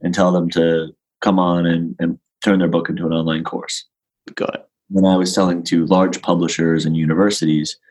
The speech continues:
Speaker 1: to get their courseware onto Udemy. So the,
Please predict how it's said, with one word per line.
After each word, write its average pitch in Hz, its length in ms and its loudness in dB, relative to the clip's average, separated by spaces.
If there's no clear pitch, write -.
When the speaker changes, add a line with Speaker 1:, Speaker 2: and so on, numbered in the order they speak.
Speaker 1:
to 90 80 -6
get 85 140 -2
their 78 140 -2
courseware 80 680 -4
onto 78 300 -8
Udemy. - 340 -4
So - 160 0
the, 92 420 2